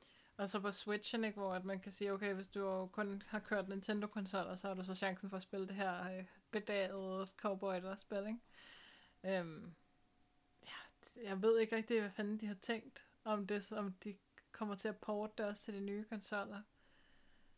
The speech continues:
Det er mærkeligt. Altså, det der med at tage fuld pris for det, det er jo et klassisk Rockstar. Altså, der er jo, der er jo få i branchen, der er så grådige som dem. Altså, de har jo decideret et casino i et,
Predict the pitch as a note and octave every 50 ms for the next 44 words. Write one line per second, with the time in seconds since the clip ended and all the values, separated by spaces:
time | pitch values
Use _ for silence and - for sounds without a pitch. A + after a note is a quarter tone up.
0 | - - - - - - - - - G#3 G3+ G3+ G3+ G3+ - F#3+ F3+ F3+ F#3 -
1 | - A3 G3+ G3 - - - - - G#3 F#3 G3 G3 F#3+ G3 G3 G#3 G3+ G3+ G3
2 | G3 G#3 G3 - - A#3+ A3+ A3 A3 - A3+ G#3+ G#3 F#3+ - G#3+ G3 F#3+ G3 F#3
3 | G#3 A3 A3 G#3+ - - - G3 F#3 F#3 - G3+ - - F#3+ F3+ F3 - - -
4 | - F#3 F3+ F3 F3+ F3 F3+ E3+ - F3+ F3 G3 F#3+ F#3+ F#3 F#3 F#3+ F#3+ F#3+ F#3
5 | F#3+ F#3 - G3 F#3+ G3 F#3+ - A3 G#3+ G#3 G#3+ G#3 G3+ G3 F#3+ F#3 F3+ - F#3
6 | F3+ F#3 F3+ F3+ - G3 F#3+ F#3 F#3 F#3 F3+ F#3 F#3+ F#3+ F#3+ - G3 F#3+ - F#3+
7 | F#3+ F#3 F#3+ F#3+ G3+ G3+ G3 F#3+ F#3+ F#3 F3+ F#3 F#3+ F#3 F#3 G3+ G3+ G3+ - F3+
8 | - F#3+ F#3 F3+ F#3+ F#3+ G3 F#3+ G3 G3 G3 F#3+ F#3+ F#3+ F#3 F#3+ F3+ F3+ - F3+
9 | F#3 G#3 - - - G3 F#3+ F#3+ F#3+ - G#3 F#3+ - - - G3 F#3+ - - G#3+
10 | G#3 G#3 G#3 G#3 G#3 G#3+ G#3+ - - - - - - - - - - - - -
11 | - - - - A3+ G3+ G3+ G#3 A3 A3